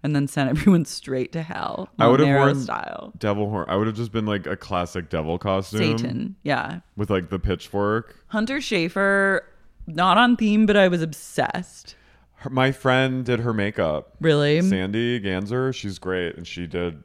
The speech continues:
Speaker 2: her, yeah, she's, like,
Speaker 1: She looked incredible.
Speaker 2: she's, like, unbelievably gorgeous.
Speaker 1: Yeah, transcendent.
Speaker 2: Yeah. Um, I thought
Speaker 1: Irina Shayk needed to also be fifty-one fifty.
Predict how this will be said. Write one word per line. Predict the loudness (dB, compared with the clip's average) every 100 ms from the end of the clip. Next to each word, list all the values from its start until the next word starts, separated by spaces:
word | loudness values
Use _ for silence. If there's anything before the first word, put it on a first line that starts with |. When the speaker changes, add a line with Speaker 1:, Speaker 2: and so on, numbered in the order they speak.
| -18
Speaker 2:
her, | -8 -4 -4 -4 -6 -12 _ _ _
yeah, | -8 -6
she's, | -6 -10 -10 -6
like, | -4
Speaker 1:
She | 0
looked | 2 0 -6 -16 _ _
incredible. | -2 -2 -4 -8 -6 -6 -4
Speaker 2:
she's, | -2 -2 -2
like, | -4 -6 _ _ _ _ _ _ _ _ _
unbelievably | -6 -4 -2 -2 -2 -4 -4 -4
gorgeous. | -6 -6 -8 -10 -8
Speaker 1:
Yeah, | -4 -2 -2
transcendent. | -8 -6 -6 -4 -8 -10 -10 -8
Speaker 2:
Yeah. | -6 -6 -8 -14 _ _ _ _ _ _ _ _ _
Um, | 0 2 4 2 0 -4 -8 -12 _ _ _ _ _ _ _ _ _ _ _ _ _ _ _ _
I | -6
thought | 0 2 4 4 4 2 0 -8 _ _ _ _ _ _ _ _ -4
Speaker 1:
Irina | -2 0 0
Shayk | -2 0 0 -2 -8 -8
needed | -4 -2 -2
to | -2
also | -2 -4 -4
be | -8 -10
fifty-one | -10 -10 -8 -8 -8
fifty. | -8 -2 0 0 -4 -4